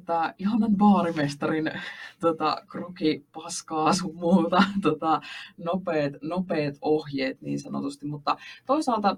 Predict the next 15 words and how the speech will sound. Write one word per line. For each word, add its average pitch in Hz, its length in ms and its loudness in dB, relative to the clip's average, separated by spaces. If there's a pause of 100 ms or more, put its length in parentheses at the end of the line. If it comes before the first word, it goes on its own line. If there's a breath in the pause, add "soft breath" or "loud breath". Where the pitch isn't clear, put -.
aika 220 200 -4
tärkeät - 380 -6
sellaiset, - 480 -20 (120)
että 143 440 -6
sanotaan 190 500 0
niinku 143 220 -4
ääneen, 143 640 -2
ääneen 143 340 0
just 139 160 -8 (260)
se, 139 120 -2
että 139 300 -2
mitä 202 280 6
tarvitaan, 147 580 -6
miten 143 320 -8
tarvitaan, - 840 0